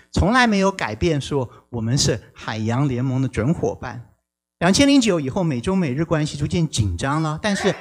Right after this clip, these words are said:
两岸台美、台日都还稳定，表示这个避险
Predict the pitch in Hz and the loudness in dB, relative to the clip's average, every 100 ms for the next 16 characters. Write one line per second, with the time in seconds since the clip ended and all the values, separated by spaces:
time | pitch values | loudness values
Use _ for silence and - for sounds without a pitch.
0 | - 147 131 113 - 208 135 - - 139 | -4 0 0 0 0 0 -2 -2 0 0
1 | 170 160 113 107 - 120 117 170 135 113 | -2 -2 -4 -6 -6 -4 -4 -4 -6 -6
2 | 208 - 170 147 104 98 165 139 - _ | -6 -4 -6 -6 -8 -4 -4 -4 -8 _
3 | 151 165 214 214 208 226 185 - 127 95 | -2 0 0 0 -2 -4 -4 -4 -6 -8